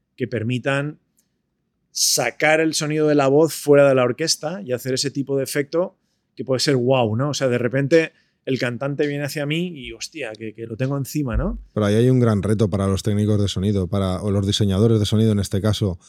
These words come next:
Speaker 2: para conseguir eso en directo en un entorno
Speaker 1: Estamos
Speaker 2: no controlado.
Speaker 1: hablando de procesadores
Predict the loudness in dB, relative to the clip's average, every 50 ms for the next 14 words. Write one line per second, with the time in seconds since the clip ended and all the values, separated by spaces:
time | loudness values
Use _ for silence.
0 | -20 _ _ _ -6 -4 -4 -2 -2 -2 -2 -2 -2 -2 -2 -2 0 0 0 0
1 | 2 2 2 0 0 0 -4 -4 -4 -2 0 0 0 0 0 0 0 0 0 2
2 | 2 2 0 0 0 0 0 0 0 0 2 2 2 2 2 2 2 2 0 0
3 | 0 0 0 2 2 2 2 2 0 -2 -4 -6 -8 _ -8 -10 -8 -6 -4 -4
4 | -4 -4 -2 -2 0 0 2 0 0 -2 -6 -8 _